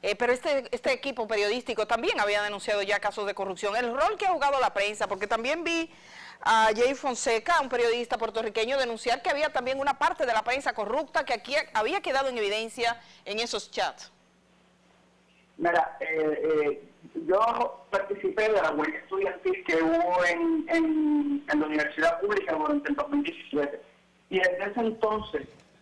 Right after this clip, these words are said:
Speaker 2: eh, los estudiantes que estábamos en huelga comenzamos a plantear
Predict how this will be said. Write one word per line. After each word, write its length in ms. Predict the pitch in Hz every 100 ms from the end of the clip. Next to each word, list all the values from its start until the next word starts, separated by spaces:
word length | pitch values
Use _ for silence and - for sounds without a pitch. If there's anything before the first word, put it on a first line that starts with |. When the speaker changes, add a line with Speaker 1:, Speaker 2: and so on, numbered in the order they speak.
| _ _ _ _ -
Speaker 2:
eh, 520 | 165 160 151 147 143 143
los 120 | 156
estudiantes 340 | 151 160 160 147
que 60 |
estábamos 360 | - 190 190 185
en 120 | 180
huelga 280 | 190 190 165
comenzamos 680 | 170 165 160 156 180 190 220
a 100 | 226
plantear 580 | 220 196 - 208 208 208